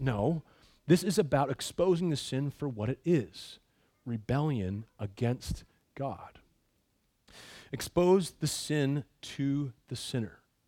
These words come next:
That's what I'm talking about. That's what he's talking about. Of course, sin doesn't get committed, though, without a person involved. Sin isn't just some sort of nebulous concept out there. It is rebellion of a person against God.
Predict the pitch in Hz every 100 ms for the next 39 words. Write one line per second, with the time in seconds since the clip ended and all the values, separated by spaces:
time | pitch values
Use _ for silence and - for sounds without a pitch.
0 | _ _ _ _ - 123 147 131 120 127
1 | 101 104 131 139 170 160 123 117 127 -
2 | 190 185 - 190 160 160 156 127 156 -
3 | 147 185 156 104 95 107 135 _ _ _
4 | - 160 131 170 160 - - 143 - 185
5 | - - 143 131 143 147 190 101 - -
6 | - _ _ _ _ - - 175 185 165
7 | 135 156 - 165 165 - 135 131 151 156
8 | 127 - - 170 190 - 117 - - 104
9 | 90 90 87 - - - - - 202 180
10 | - 143 113 160 180 131 135 147 147 139
11 | - 185 - 127 135 131 120 - 151 135
12 | - - - - - - 165 185 - -